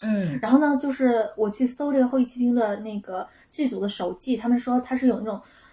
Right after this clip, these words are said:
Speaker 2: 强迫症，她对图像有异于常人的联想，而这是一种精神病症。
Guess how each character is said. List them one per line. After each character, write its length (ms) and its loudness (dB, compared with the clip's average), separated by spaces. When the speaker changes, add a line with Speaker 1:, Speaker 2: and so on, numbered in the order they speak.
Speaker 2:
强 260 6
迫 120 6
症， 280 2
她 140 0
对 120 0
图 220 -10
像 200 2
有 100 2
异 140 6
于 40 10
常 200 -2
人 100 0
的 60 0
联 180 -2
想， 140 -6
而 80 -6
这 80 -8
是 100 -6
一 60 -2
种 120 2
精 160 2
神 160 0
病 160 -8
症。 240 -10